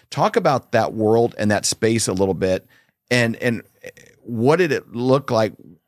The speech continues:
What did, what did then Noah look like compared to the world around him? And how much of that was happening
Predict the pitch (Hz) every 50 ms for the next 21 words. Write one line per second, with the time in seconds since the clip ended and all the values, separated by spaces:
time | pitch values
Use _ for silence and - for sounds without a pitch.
0 | _ _ _ _ _ _ _ - 127 135 160 156 151 - _ _ _ _ _ _
1 | - 127 147 170 175 143 120 135 127 117 113 110 110 117 131 147 151 147 131 107
2 | 101 104 107 98 - - 98 95 98 101 - _ - - - 98 92 - - 123
3 | 110 107 104 104 104 107 104 _ _ _ _ _ _ _ - - - 113 117 104
4 | 101 113 110 110 104 107 98 101 101 104 104 117 127 135 - - - - _ _
5 | _ - 127 127 127 135 151 165 170 170 160 - 156 139 143 127 117 127 113 117
6 | 120 123 120 143 135 131 131 123